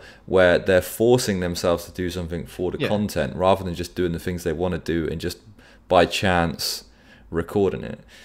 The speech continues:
Speaker 1: Um, so, yeah, I mean, it's, it's, it's difficult for me, and I don't think I could ever go back to it. Like, I'm always gonna see,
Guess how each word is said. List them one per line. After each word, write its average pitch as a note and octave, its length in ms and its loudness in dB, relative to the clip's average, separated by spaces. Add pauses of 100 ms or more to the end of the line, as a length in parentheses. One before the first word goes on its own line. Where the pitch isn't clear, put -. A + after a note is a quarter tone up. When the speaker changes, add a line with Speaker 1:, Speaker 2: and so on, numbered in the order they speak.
(320)
Speaker 1:
Um, E2+ 600 -2 (720)
so, F#2+ 360 6 (540)
yeah, G2 400 6
I D2 40 2
mean, G2+ 240 -2 (280)
it's, G#2 160 -10
it's, - 220 -10
it's - 420 -12 (480)
difficult C#3 400 0
for G2+ 80 -8
me, G#2 100 2
and F#2+ 80 4
I F#2+ 60 6
don't C3 200 4
think C3+ 140 2
I A2+ 60 8
could G#2+ 160 2
ever F#2+ 240 0
go F2 160 2
back - 440 4
to E2 200 -6
it. C#2+ 80 -2
Like, E2+ 140 -4
I'm F#2 160 -2
always G#2 400 4
gonna E2+ 240 -4
see, E2 520 -2